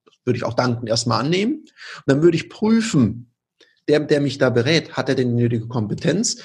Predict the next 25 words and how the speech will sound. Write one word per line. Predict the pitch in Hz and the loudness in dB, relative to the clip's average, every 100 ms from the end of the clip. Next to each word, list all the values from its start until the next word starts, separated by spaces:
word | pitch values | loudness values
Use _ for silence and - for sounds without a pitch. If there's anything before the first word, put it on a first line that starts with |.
| - - | -14 -2
Was | 135 | 0
machen | 156 160 143 | 2 0 0
denn | 131 | 0
auch | |
noch | 117 117 | 0 0
andere? | 117 156 117 107 - - - | 4 4 4 2 -4 -12 -6
Also | 120 | -4
es | - 135 | -2 0
lohnt | 135 170 170 | 2 0 0
sich | 127 127 | -2 -4
auch | 123 | -4
immer | 135 127 | -4 0
wieder, | 135 139 120 - - | 2 2 0 -12 -8
selber | 117 123 127 135 127 120 117 | -2 2 4 4 4 4 2
zu | - | -2
schauen. | - 127 143 131 92 - - | 0 2 2 2 0 -6 -12
Machen | 131 127 135 131 135 | -8 -4 -4 0 4
wir | 135 | 4
ja | |
nicht | 127 - | 4 0
anders. | 135 139 113 - - - | 2 2 2 -4 -18 -2
Wenn | 117 | 2
wir | 123 | 2
uns | 160 | 2
Berater | - 110 110 117 117 107 | 0 0 0 2 2 0